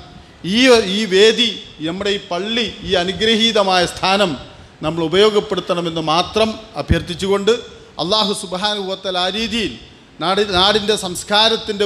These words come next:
ഒരു കേന്ദ്രമായി മാറുന്ന, സൗഹാർദ്ദത്തിൻ്റെ കേന്ദ്രമായി മാറുന്ന, നവോത്ഥാനത്തിൻ്റെ കേന്ദ്രമായി മാറുന്ന ഒരു, ഒരവസ്ഥ നമ്മുടെ പള്ളിക്ക്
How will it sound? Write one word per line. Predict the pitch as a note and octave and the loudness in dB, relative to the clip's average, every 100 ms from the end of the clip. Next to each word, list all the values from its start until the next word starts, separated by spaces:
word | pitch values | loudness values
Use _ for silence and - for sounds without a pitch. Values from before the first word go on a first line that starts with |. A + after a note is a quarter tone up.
| G3 | 0
ഒരു | F#3+ G3+ | -2 -4
കേന്ദ്രമായി | G#3+ A3+ A#3+ G3+ G3 G3 | -2 0 0 2 0 0
മാറുന്ന, | F#3 F3 F3 D#3+ A#2 - - - - - - - - | 0 0 -2 -4 -4 -10 -20 -20 -20 -20 -20 -12 0
സൗഹാർദ്ദത്തിൻ്റെ | F#3 G#3+ B3+ B3+ A#3+ A#3 A#3 G#3+ G3+ | 4 6 6 4 0 -4 -6 -6 -6
കേന്ദ്രമായി | G#3 A3 A3 G3+ G3 F#3+ | -6 -6 -4 -2 -2 -2
മാറുന്ന, | F#3 F3+ F3+ F3+ | -4 -2 -2 -2
നവോത്ഥാനത്തിൻ്റെ | G#3 B3+ B3+ G#3 A#3 A3 - G3 F#3+ | 4 4 4 2 2 0 -4 -6 -4
കേന്ദ്രമായി | F#3+ G3+ G3 F#3 F3+ F3 | -4 -4 -4 -4 -2 -2
മാറുന്ന | E3+ E3 D#3+ B2+ - - - - - - E3 | -4 -2 -2 -4 -8 -20 -20 -20 -18 -2 4
ഒരു, | G#3 A3+ A3 G3+ F#3 | 6 8 8 6 4
ഒരവസ്ഥ | F#3+ F#3 G3+ - G#3+ | 2 2 0 -2 -4
നമ്മുടെ | F3+ E3+ E3+ | -4 -4 -4
പള്ളിക്ക് | E3+ F#3+ F#3 | -2 -2 -4